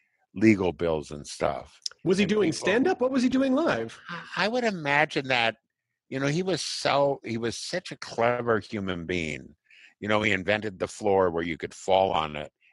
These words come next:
Speaker 1: and not get hurt. And
Speaker 2: Mm-hmm.
Speaker 1: he was the first guy to have his name above the title. He was the first guy to get a million dollars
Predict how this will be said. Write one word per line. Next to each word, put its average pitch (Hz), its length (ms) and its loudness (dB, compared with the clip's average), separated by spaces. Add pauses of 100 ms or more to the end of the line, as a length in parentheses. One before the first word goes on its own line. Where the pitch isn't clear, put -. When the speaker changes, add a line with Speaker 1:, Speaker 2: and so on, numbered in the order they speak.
Speaker 1:
and 87 120 -10
not 82 220 -6
get 80 160 -8
hurt. 80 320 -4 (560)
And 92 200 0
Speaker 2:
Mm-hmm. 131 140 2
Speaker 1:
he 110 80 -2
was 101 160 -2
the 98 120 0
first 120 340 -4
guy 104 180 0
to 98 100 2
have 95 100 0
his 78 160 -10
name 92 280 0
above 82 360 0
the 82 120 -6
title. 82 560 0 (400)
He 98 60 -2
was 90 140 -2
the 85 60 -4
first 113 340 -2
guy 110 140 2
to 85 100 -2
get 90 160 2
a 87 60 -6
million 90 380 2
dollars 85 600 2